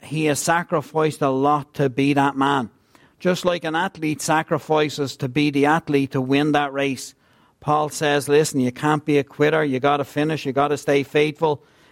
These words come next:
Uh, you gotta bring yourself into subjection. You gotta keep yourself under control." Uh, and he, you know what? Paul done well. Um, you know, if you had asked,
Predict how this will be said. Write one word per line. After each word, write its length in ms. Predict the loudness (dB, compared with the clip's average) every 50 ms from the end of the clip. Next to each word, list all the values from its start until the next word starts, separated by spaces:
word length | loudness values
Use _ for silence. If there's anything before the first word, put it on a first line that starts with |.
| _ _ -2
Uh, 240 | 0 2 2 2 2
you 140 | 2 0 0
gotta 260 | 0 0 0 0 -2
bring 340 | -2 0 0 0 0 0 0
yourself 520 | 0 0 0 2 2 2 2 2 0 -4 -8 _
into 260 | -2 -2 0 0 -4
subjection. 720 | -2 -2 -2 -4 0 0 2 2 2 -2 -4 -6 -4 0 0
You 160 | 2 2 2
gotta 240 | 2 2 0 0 -2
keep 340 | -6 -6 -8 -6 -6 -2 -2
yourself 420 | -2 -2 2 2 2 2 2 0
under 220 | -2 -2 0 0 0
control." 600 | 0 -2 -4 0 0 0 2 4 2 2 0 -2 _ _ _ _ _ _ _ _ _
Uh, 560 | 0 0 2 2 2 2 2 2 2 0 0 -2 -6 -16 _ -4
and 260 | -2 0 0 0 -4 -8
he, 260 | -10 -12 -12 -6 -2 -2
you 80 | 0
know 140 | 2 2 2
what? 240 | 2 2 0 -2 -4
Paul 440 | -4 0 2 2 2 2 0 -2 -6 _ _ _ _ _ _
done 240 | -2 0 0 0
well. 340 | 0 2 2 2 0 -2 -6 _ _ _ _ _ _ _ _ _ _ _ _ _ _ _
Um, 800 | 0 0 0 2 0 0 0 0 0 0 0 0 -2 -4 -8 -10 _ _ _ _ _ _ _ _ -20 -20 _ _ _ -2
you 140 | 0 2
know, 320 | 2 2 2 2 0 -2 _ _ -20 -20 -20 _ _ _ _ _ _ _ _
if 140 | -4 -2 -2
you 80 | -2 -2
had 300 | 0 -2 0 0 -2 -4 0
asked, 540 | 0 2 2 2 0 -2 -6 -12 -14 -20